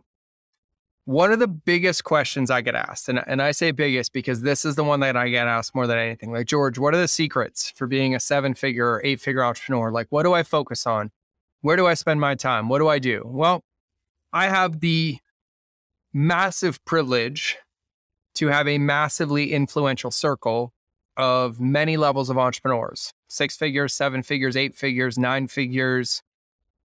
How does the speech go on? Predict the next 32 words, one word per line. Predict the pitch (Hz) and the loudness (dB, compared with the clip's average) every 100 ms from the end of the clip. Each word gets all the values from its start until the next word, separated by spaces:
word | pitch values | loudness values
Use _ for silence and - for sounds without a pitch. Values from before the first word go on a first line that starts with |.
| _ | _
And | 139 | -2
I | 147 | 0
get | 156 | 0
to | 151 | -4
spend | - 160 147 | -2 0 2
a | |
lot | 135 135 | 2 2
of | 131 | 0
time | 135 123 | 0 0
with | 117 | -4
them. | 104 107 110 | -6 -6 -4
I | 120 | -4
get | 120 127 | -2 -4
to | 131 | -4
hang | 123 131 147 | -2 0 0
out | 151 | 0
with | 143 | 0
them. | 139 139 | 0 0
I | |
get | 123 117 | -2 -2
to | 123 | -2
have | 117 | -2
dinners | 151 160 143 | 0 0 0
with | 147 | 0
them. | 143 139 | 0 0
I | 131 | 0
get | 123 | -4
to | - | -6
do | 127 127 | -2 0
events | 123 151 147 | 0 0 0
with | 147 123 | -2 0
them. | 123 120 120 | 0 0 -4